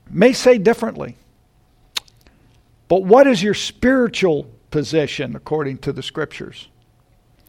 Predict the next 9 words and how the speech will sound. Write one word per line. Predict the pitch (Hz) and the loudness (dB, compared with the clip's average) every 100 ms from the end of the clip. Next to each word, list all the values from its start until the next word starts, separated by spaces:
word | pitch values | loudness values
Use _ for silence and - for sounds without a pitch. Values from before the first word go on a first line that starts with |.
| - _ _ _ | -20 _ _ _
Circumstances | - - 247 254 233 - - 202 196 190 | -4 4 4 4 0 2 2 2 0 -2
should | - - 160 151 | -6 -4 -4 0
not | 180 220 - 147 | 0 0 -2 -2
dictate | 151 202 202 - 160 156 - | 2 2 0 -4 -2 -4 -8
your | 139 160 | -6 -4
authority | 190 - - 220 220 185 151 156 | -4 -4 0 4 4 4 2 2
as | 156 165 | 2 0
a | |
believer. | 139 180 269 196 135 | -2 -2 -2 -4 -10